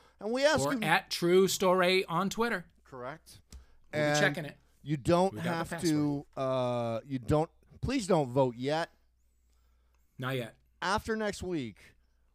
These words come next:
Speaker 1: when we're, we do, like, you know, like a, like a, a mishmash of our favorite moments, the pros and the cons of,
Speaker 2: Mm-hmm.
Speaker 1: uh, L A, San Francisco, uh, London, and Seattle.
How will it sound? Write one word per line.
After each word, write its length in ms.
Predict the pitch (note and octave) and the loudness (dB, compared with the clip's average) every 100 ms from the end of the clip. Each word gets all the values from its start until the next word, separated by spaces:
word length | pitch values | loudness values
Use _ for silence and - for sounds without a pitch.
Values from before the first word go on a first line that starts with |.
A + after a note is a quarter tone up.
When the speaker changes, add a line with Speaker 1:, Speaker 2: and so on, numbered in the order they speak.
| - | -8
Speaker 1:
when 260 | C3+ D3 C#3+ | -2 0 0
we're, 200 | C#3+ C#3+ | -2 -4
we 160 | D3 C#3 | -6 -8
do, 520 | B2+ D3 D3 C#3 C3 | -4 -2 -2 -4 -6
like, 380 | B2 B2 A#2+ G#2+ - - | -6 -6 -8 -14 -20 -16
you 260 | C3+ B2 A#2+ | -10 -8 -6
know, 220 | A2 G#2+ | -6 -8
like 180 | G#2+ A2+ | -10 -8
a, 180 | A2+ G#2+ | -6 -8
like 180 | A2+ A2 | -8 -8
a, 100 | G#2+ G#2+ | -8 -8
a 80 | B2 | -8
mishmash 1200 | B2 D3+ G3 G3+ - E3+ E3+ D#3+ C3+ A#2+ - - - - - | -4 -2 0 -2 -4 -4 -2 -2 -4 -8 -10 -10 -12 -20 -14
of 120 | B2+ | -4
our 140 | C3 B2+ | -4 -4
favorite 640 | - F#3+ F#3 D#3+ E3 C#3+ | -6 -2 0 0 -2 0
moments, 440 | D3+ D#3+ D3+ C#3 - | 0 0 0 -6 -10
the 100 | - | -10
pros 680 | - F#3+ G3+ G3 F3+ E3 | -4 0 4 4 4 2
and 120 | D#3+ D#3 | -4 -10
the 60 | |
cons 600 | - D#3+ D3 C#3 C3 A#2 | -6 -4 -2 -2 -4 -8
of, 320 | B2 A2+ G2+ _ _ _ - | -10 -10 -14 _ _ _ -12
Speaker 2:
Mm-hmm. 100 | B2 | -6
Speaker 1:
uh, 300 | A#2+ A2+ A2+ - | -4 -4 -6 -2
L 240 | D3+ D3 | 0 2
A, 440 | C3+ B2 A#2 A2+ A2 _ - | 2 0 -2 -6 -10 _ -20
San 300 | C3 D#3 C#3 | -8 -4 -4
Francisco, 920 | B2+ - C3+ - C3 A2+ A2 G#2+ G2 - _ _ _ | -6 -8 -12 -10 -10 -8 -6 -6 -8 -12 _ _ _
uh, 180 | B2 A2+ | -6 -6
London, 520 | C#3 C#3+ C#3 C3 B2 | -4 -4 -2 -4 -6
and 120 | A#2 | -8
Seattle. 800 | - C#3+ C3+ B2 A#2+ A#2 A2 G2+ | -10 -6 -4 -4 -6 -10 -12 -14